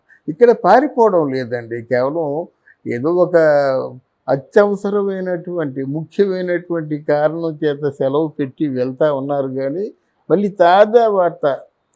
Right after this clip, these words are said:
తాజాగా అందిన వార్త ఏంటంటే, ప్రయాణాన్ని విరమించుకుంటున్నాడు అని కూడా వార్త ఇప్పుడిప్పుడే అందిన వార్త. ఇప్పుడు ఈ, ఈ, ఈ, ఈ మీటింగ్కి రాకముందు అందిన వార్త. వెళ్ళటం లేదు,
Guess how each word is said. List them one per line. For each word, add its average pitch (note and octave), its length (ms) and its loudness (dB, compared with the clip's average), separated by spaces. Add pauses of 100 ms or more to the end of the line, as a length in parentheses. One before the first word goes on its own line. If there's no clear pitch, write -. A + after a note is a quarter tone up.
(200)
తాజాగా G3 600 8
అందిన F3 300 0
వార్త D3+ 300 -2
ఏంటంటే, D3 600 -4 (420)
ప్రయాణాన్ని G3 720 2
విరమించుకుంటున్నాడు D3+ 1600 -2 (320)
అని D3+ 160 -4
కూడా D#3+ 360 -4 (400)
వార్త D#3 460 4
ఇప్పుడిప్పుడే F#3+ 720 0
అందిన D3+ 300 0
వార్త. A#2+ 380 -6 (720)
ఇప్పుడు F3 440 -4
ఈ, D3 380 -4 (360)
ఈ, C#3 80 0 (160)
ఈ, D#3 300 0
ఈ C#3+ 180 0
మీటింగ్కి F3+ 560 0
రాకముందు E3 600 0
అందిన C#3+ 320 -2
వార్త. A2+ 440 -8 (760)
వెళ్ళటం F#3 440 6
లేదు, A#2+ 220 0